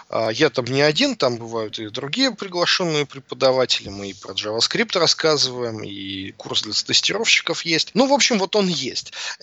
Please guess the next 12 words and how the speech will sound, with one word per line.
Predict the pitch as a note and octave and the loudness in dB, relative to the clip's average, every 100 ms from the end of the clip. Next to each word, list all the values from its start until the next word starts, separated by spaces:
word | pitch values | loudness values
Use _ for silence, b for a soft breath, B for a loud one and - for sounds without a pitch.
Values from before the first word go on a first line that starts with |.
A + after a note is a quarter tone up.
| - C#3 | -16 0
Понимаешь, | A3+ C4 G3+ | 4 4 2
это | F#3+ | 0
начиналось | F3+ - F#3+ F#3 D3+ | 0 2 4 2 2
вообще | F3+ B3 | 2 2
как | F#3+ E3 | 0 -4
хобби | - E3 B2 | -6 -6 -6
в | A#2 | -4
свое | - F#2+ | -4 -6
время. | F#2+ G2+ F#2 G#2 _ _ _ - | -12 -14 -14 -16 _ _ _ -8
Ну, | D3 | -8
просто | A#2+ - A#2+ - - _ | -6 -4 -4 -4 -12 _
попробовать, | D3 D#3 D#3 A#2+ A2+ | 2 2 0 -2 -12